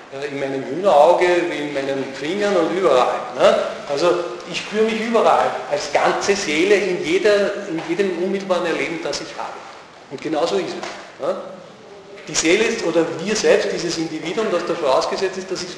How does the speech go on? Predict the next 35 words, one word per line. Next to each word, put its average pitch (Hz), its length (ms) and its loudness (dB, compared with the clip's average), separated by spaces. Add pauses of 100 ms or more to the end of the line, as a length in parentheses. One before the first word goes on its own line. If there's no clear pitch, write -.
überall 190 380 4
als 160 200 2
Ganzes 151 360 -4
vorhanden 127 400 -2
und 131 120 -8
wir 147 80 -4
spüren 165 280 -4
es 165 100 -8
überall 139 280 0
als - 160 -4
Ganzes. - 440 -10 (920)
Es - 80 -16
gehört 160 220 4
alles 165 300 6
zusammen. 143 420 -4 (280)
Ne? 135 120 -8 (2250)
Und 135 100 -12
das 165 80 -6
ist 160 140 -2
der 180 60 0
gemeinsame 196 640 6
Grund 202 400 4
eben 208 180 6
für 208 180 6
alle 180 220 6
diese 190 300 0
verschiedenen 180 640 0
einzelnen 170 640 0 (180)
Erlebnisse, 156 520 -2 (120)
die 147 140 -10
wir 147 140 8
haben 127 260 4
und 165 160 0
die 170 60 -4
in 170 280 -6